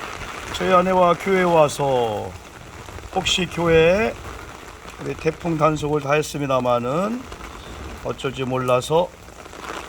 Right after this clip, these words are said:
이제 내일 새벽 예배도 일단 하는 걸로 했습니다. 아, 그래서 교회 서재에서 밤을 보내고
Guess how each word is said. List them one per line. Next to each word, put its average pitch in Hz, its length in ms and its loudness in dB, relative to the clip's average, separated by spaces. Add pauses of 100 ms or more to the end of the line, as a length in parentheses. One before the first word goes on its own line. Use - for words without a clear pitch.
(380)
이제 123 160 -4
내일 131 220 -2
새벽 165 340 0
예배도 160 600 2 (160)
일단 139 440 0 (260)
하는 180 300 -2
걸로 151 180 2
했습니다. 131 560 -2 (1500)
아, 98 480 -4
그래서 113 460 -2 (1300)
교회 117 140 -8
서재에서 127 960 -2
밤을 117 280 -4
보내고 113 500 0